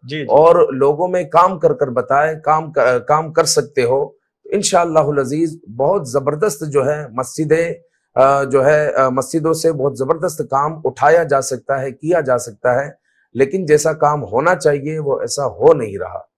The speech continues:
Speaker 1: हज़रत, ये इरशाद फरमाइएगा कि मसाजिद के ज़रिए क्या दीनी तालीम के साथ साथ दुनियावी तालीम का सिलसिला भी किया जा सकता है?
Speaker 2: जी, दुनियावी तालीम का भी सिलसिला दीनी तालीम के साथ साथ किया जा सकता है, लेकिन वो एक अलग मैटर है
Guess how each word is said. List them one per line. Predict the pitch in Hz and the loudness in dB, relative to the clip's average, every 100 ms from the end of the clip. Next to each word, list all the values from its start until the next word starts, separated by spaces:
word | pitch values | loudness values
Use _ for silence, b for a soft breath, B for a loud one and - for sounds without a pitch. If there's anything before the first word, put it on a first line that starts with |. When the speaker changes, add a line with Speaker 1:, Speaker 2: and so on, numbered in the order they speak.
| _ _ - | _ _ -8
Speaker 1:
हज़रत, | 147 226 | -4 -4
ये | 180 202 | 0 2
इरशाद | 214 185 175 | 4 2 0
फरमाइएगा | 170 131 113 113 143 | -2 -6 -8 -6 -8
कि | 202 | -8
मसाजिद | 147 127 143 147 175 175 | -12 -6 -2 -2 -4 -10
के | 190 | -8
ज़रिए | 147 139 160 | -8 -8 -10
क्या | 160 | -10
दीनी | 131 131 156 165 | -10 -10 -12 -2
तालीम | 143 139 156 | 0 0 -6
के | 156 | -12
साथ | 151 127 | -4 -4
साथ | - 147 | -2 -6
दुनियावी | 135 131 135 156 175 | -6 -12 -12 -12 -4
तालीम | 156 151 170 | -2 -2 -6
का | 170 | -10
सिलसिला | 160 151 160 | -10 -10 -10
भी | 156 | -10
किया | 151 151 | -10 -4
जा | 139 | -4
सकता | 127 123 - | -4 -8 -20
है? | 101 _ _ _ _ | -20 _ _ _ _
Speaker 2:
जी, | 139 143 | -6 -6
दुनियावी | - 120 131 170 196 | -6 -4 2 2 2
तालीम | 175 165 180 165 | 2 2 0 -4
का | 170 | -4
भी | 165 | -4
सिलसिला | - 143 - 156 151 | -6 -6 -2 -2 -2
दीनी | 151 208 208 | -4 -6 -2
तालीम | 165 151 151 | 0 0 -2
के | 139 | -4
साथ | 127 131 | -2 -4
साथ | 127 147 | -4 -8
किया | 139 - 214 | -10 -4 -2
जा | 175 139 | 0 0
सकता | 110 110 - 117 | -2 -8 -2 0
है, | 135 - | 0 -4
लेकिन | 151 160 | -10 -12
वो | 160 156 | -6 -6
एक | 160 151 | -6 -6
अलग | 147 175 | -4 -4
मैटर | 156 135 143 123 | -6 -4 -2 0
है | 131 | -2